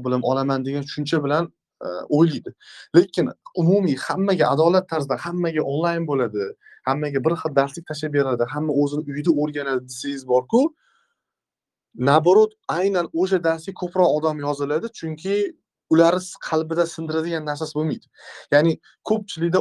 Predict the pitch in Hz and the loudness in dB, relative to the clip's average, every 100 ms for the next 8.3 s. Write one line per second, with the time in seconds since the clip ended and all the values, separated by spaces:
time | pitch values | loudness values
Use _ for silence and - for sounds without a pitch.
0 | 156 151 165 165 160 156 156 156 156 156 | 2 0 2 2 2 2 2 2 -4 -4
1 | 156 - 175 156 139 131 151 147 117 113 | -4 -4 -4 -4 -6 -6 -6 -2 0 0
2 | 120 - 156 165 175 - 170 185 254 240 | 0 -2 -2 -4 -8 -10 -4 2 2 2
3 | 131 120 156 165 143 117 101 92 127 139 | -2 0 2 2 0 -4 -8 -10 -8 -8
4 | 139 143 135 139 135 127 147 143 139 120 | -8 -4 0 0 -2 -8 -10 -6 -6 -8
5 | 120 123 226 - _ _ _ _ _ _ | -10 -12 -12 -14 _ _ _ _ _ _
6 | _ _ - 202 101 - 165 180 175 160 | _ _ 0 2 4 2 4 2 2 0
7 | 147 - 202 - 165 190 - 185 180 156 | -4 -4 -6 -2 -2 -2 -4 -4 -2 -2
8 | 156 151 | -2 -2